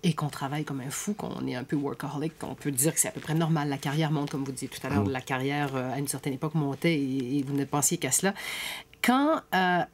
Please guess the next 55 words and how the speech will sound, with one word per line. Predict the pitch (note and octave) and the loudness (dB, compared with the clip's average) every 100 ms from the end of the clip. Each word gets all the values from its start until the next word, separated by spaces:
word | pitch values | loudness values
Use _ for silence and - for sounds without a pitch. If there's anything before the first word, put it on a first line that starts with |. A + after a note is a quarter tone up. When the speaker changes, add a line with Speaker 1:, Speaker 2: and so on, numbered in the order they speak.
| F3 | 0
Speaker 1:
soixante | - - D3 - - C#3 - | 0 0 0 2 2 -2 -4
et | C3+ | -4
onze | D3+ F3 | -2 -2
ans, | |
on | F#3+ | -2
peut | C#3+ | -4
le | |
dire, | C#3 F3 G#3+ G3 - - - | -2 -2 0 -2 -6 -18 -2
on | D#3+ | 0
se | D#3 F#3+ | 2 0
lève | G#3+ F3+ | 0 2
sept | - F3+ - | 0 0 -4
matins | C3 C#3+ | -8 -6
par | C#3 C#3 | -8 -4
semaine | - C3+ C#3+ D3+ - | -4 -4 -4 -4 -4
aux | D#3 C#3+ | -4 -2
aurores | C3+ D3 D#3+ - | -4 -4 -4 -6
pour | C3 | -10
faire | - C3 | -6 -4
des | C#3+ C#3 | -2 -2
émissions | C3 - E3+ | 0 0 0
ou | |
participer | E3+ - - - D3 | -4 -2 0 2 -2
à | |
des | C3+ C3+ | -4 -4
émissions | C3 D#3 | -4 -4
de | D3 | -6
radio, | C3+ D#3 - - - - | -4 -6 -8 -16 -20 -8
qu'est-ce | G3+ - | -6 -4
que | E3 | -6
ça | - | -8
veut | C3+ | -8
dire ? | - - - | -12 -16 -10
Speaker 2:
Euh, | D#2 D#2+ F2 | -8 -6 -4
moi, | F2+ A2+ B2 G2 | 2 6 4 2
c'est | - A2 | 0 0
un | |
privilège | F#2 G2 F#2+ B2+ - | 2 2 4 2 0
que | |
de | - | -2
pouvoir | G2+ G#2 G#2+ | 2 2 2
continuer | F#2 G2+ G#2+ | -2 2 2
à | G2 | 4
mon | F2+ G2 | 2 2
âge | C3 F2 | 2 0
à | |
faire | F#2+ | 0
ça. | F2+ E2+ | -2 2
Mais | G2+ D3 G2+ - - - - - | 4 2 0 -10 -20 -20 -20 -8
ce | - | -4
privilège-là, | - F#2+ F#2+ F#2 F2+ A#2+ | 0 2 2 4 4 2
je | A#2 | 2
l'aurais | F2+ F2+ | 0 0
jamais | D#2 G2+ G2 | 2 2 2
eu | G#2 D3 | 2 0